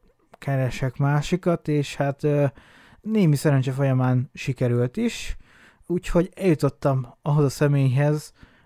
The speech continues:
aki által tényleg tudtam, ö, ilyen dolgokat tanulni, és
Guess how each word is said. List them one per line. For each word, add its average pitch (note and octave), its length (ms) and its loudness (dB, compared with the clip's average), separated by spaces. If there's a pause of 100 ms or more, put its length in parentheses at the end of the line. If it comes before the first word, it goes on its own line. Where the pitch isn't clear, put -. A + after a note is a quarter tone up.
(140)
aki D#3 300 2
által C#3+ 420 2
tényleg C3+ 680 2
tudtam, B2+ 640 -2
ö, B2+ 280 -4 (220)
ilyen B2+ 240 0
dolgokat B2+ 360 -2
tanulni, F3 600 4 (480)
és F3 460 -2